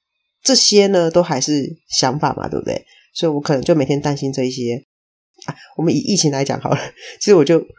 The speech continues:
我觉得我最近因为，不是这几年，因为疫情的关系，真的有一点点有这样的状况，就会觉得，啊，外面都是细菌，都是病毒，这样很可怕，就会觉得很担心、很焦虑嘛，吼。那这个如果是因为很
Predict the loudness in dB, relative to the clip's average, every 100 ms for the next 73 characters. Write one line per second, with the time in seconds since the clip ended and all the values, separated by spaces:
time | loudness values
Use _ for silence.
0 | _ 0 2 4 4 4 2 0 2 2
1 | 0 -4 -8 2 2 2 0 2 2 2
2 | 0 0 0 -4 -2 -2 0 0 -2 0
3 | 0 -2 -10 _ _ -2 2 2 0 0
4 | -4 -4 -8 -10 -20 -20 -2 0 0 -2
5 | -6 -6 -6 -4 -4 -4 -2 -2 -2 -4
6 | -4 -4 -6 -4 -6 -6 -10 -14 -16 _
7 | _ -6 -4 -2 -4 -4 -2 -2 -2 -6
8 | _ _ _ _ _ _ 2 4 4 2
9 | 0 -4 -2 -2 -2 -4 -2 0 0 0
10 | -4 -8 -10 -12 _ _ -6 -4 -4 -8
11 | -6 -2 0 2 2 4 4 4 2 4
12 | 4 2 -4 _ _ -6 -2 -2